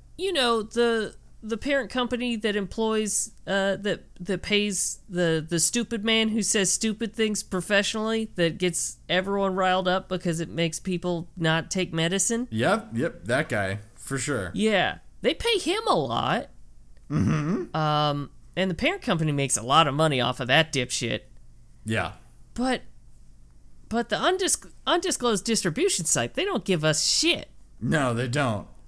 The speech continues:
Speaker 2: Uh, <laughs> they don't,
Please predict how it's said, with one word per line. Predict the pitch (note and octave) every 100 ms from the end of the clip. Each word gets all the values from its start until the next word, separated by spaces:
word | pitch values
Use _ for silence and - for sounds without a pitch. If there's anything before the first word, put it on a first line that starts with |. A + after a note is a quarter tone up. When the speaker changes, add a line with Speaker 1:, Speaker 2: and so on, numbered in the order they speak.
| - - -
Speaker 2:
Uh, | A#2+ A#2 A2+ A#2 A#2 A#2+ - - - - - - - -
<laughs> | B3 - D4+ - G#3+
they | A3 G3
don't, | A3+ A3+